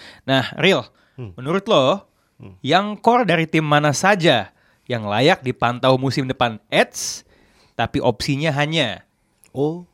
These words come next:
Speaker 2: oke.
Speaker 1: New Orleans <laughs> Pelicans, Dallas Mavericks, Denver Nuggets, Phoenix Suns, T-Wolves, Grizzlies.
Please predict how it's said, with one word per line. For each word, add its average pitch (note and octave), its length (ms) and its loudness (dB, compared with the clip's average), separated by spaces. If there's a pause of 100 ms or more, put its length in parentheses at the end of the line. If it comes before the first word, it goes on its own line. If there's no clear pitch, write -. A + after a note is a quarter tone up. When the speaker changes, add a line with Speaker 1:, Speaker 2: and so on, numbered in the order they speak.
(180)
Speaker 2:
oke. - 100 -12
Speaker 1:
New D3+ 160 4
Orleans D3 520 4
<laughs> - 40 -2
Pelicans, F3+ 680 0 (380)
Dallas G#3+ 500 0
Mavericks, D#3+ 720 2 (340)
Denver E3 380 2
Nuggets, C3+ 680 -4
Phoenix A#2+ 400 -6
Suns, D#3+ 540 -4 (260)
T-Wolves, A#2+ 800 2 (100)
Grizzlies. G2 720 -6